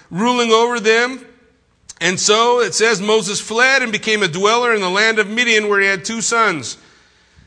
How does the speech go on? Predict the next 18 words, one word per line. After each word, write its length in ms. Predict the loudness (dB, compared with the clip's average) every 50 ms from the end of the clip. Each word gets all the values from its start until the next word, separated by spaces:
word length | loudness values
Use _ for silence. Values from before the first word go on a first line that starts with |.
| _
So 180 | -4 -2 2 2
he 100 | 4 4
left. 540 | 4 4 4 4 4 2 -2 -10 -16 -18 -18 _ _ _ _ _
He 140 | -2 -2 0
left 400 | 2 4 4 4 4 2 0 0
Egypt. 460 | 0 0 0 0 0 -2 -2 -2 -2
He 120 | -2 -2
left 360 | 0 2 2 2 2 2 0 -4
this, 280 | -4 -4 -4 -4 -8 -14 -20 _ _ -4
this 400 | -2 -2 -2 -2 -4 -8 -12 _ _ _ _ -12 -8
dream 600 | -6 -2 0 2 2 4 4 4 2 2 0 -2
of 180 | -4 -4 -2
being 180 | 0 0 0 0
a 60 | -2
deliverer 460 | -2 -4 -2 0 0 0 0 0 -2
for 180 | -2 -4 -4 -4
the 80 | -4 -4
people, 600 | -2 0 0 0 0 -2 -2 -2 -2 -2 -6 -10